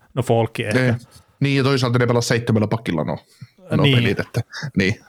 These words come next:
Speaker 1: Niin sekin, no senkin varmaan sen takia rupesit pelaamaan, että kun ne rupesi tippumaan joka pelissä neljä kaveria pois, niin <laughs> se,
Speaker 2: <laughs> Niin pakko,
Speaker 1: se,
Speaker 2: pa-,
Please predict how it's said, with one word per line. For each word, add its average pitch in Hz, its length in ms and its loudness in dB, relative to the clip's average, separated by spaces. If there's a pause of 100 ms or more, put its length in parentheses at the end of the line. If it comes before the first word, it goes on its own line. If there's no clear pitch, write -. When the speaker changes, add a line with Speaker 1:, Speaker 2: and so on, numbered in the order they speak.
(140)
Speaker 1:
Niin 123 220 0
sekin, 120 300 0 (160)
no 147 140 4
senkin 135 380 2
varmaan 135 260 4
sen 135 140 2
takia 135 160 2
rupesit 139 300 2
pelaamaan, 131 320 4
että 127 100 -4
kun 131 80 0
ne 131 80 2
rupesi 127 180 -2
tippumaan 117 420 0
joka 113 200 2
pelissä 117 300 -2
neljä 120 200 2
kaveria 113 380 0
pois, 120 240 -2
niin - 80 -8 (440)
<laughs> - 400 2
se, 156 100 4
Speaker 2:
<laughs> 135 40 2
Niin 117 140 2
pakko, - 180 0
Speaker 1:
se, 120 160 2 (340)
Speaker 2:
pa-, - 140 -6